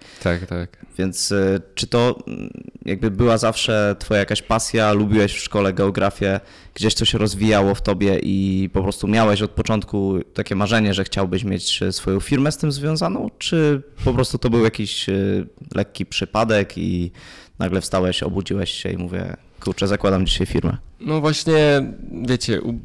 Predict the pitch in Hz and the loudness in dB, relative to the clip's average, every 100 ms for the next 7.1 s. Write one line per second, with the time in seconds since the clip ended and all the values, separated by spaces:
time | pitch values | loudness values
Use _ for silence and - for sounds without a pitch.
0 | - - 113 127 117 92 127 131 143 123 | -10 -2 0 2 0 0 2 4 4 4
1 | 113 113 107 107 107 101 92 104 110 101 | 4 2 0 0 2 2 2 0 0 2
2 | 104 - 104 - 95 95 - - 95 107 | 0 0 -4 0 2 2 -2 -12 0 0
3 | 95 98 98 92 92 - - - 87 87 | 4 4 4 0 -4 -10 -16 -10 -8 -6
4 | - - - - 90 87 85 - 87 85 | -8 -10 -14 -8 -6 -4 -6 -4 -6 -4
5 | 90 85 - 104 113 - - - - _ | -4 -4 0 0 0 -4 -20 -20 -20 _
6 | 104 110 110 107 107 104 107 107 107 107 | 0 0 2 2 2 2 4 6 6 6
7 | 107 | 6